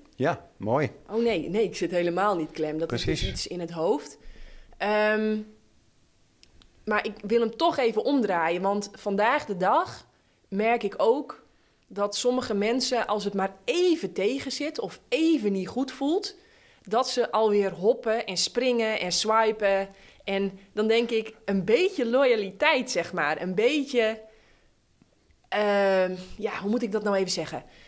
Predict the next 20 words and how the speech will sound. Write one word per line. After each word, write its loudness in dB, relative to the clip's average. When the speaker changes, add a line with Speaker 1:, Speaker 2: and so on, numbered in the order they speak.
Speaker 2:
Nou, -2
stel 0
je 2
voor, 2
mijn 0
vriend. -6
Nou, -6
toffe -2
peer, 2
echt -4
hartstikke -2
leuke 2
kerel. 2
<laughs> -8
Ik 2
ben 2
hartstikke 0
blij 2
met 0
hem. 0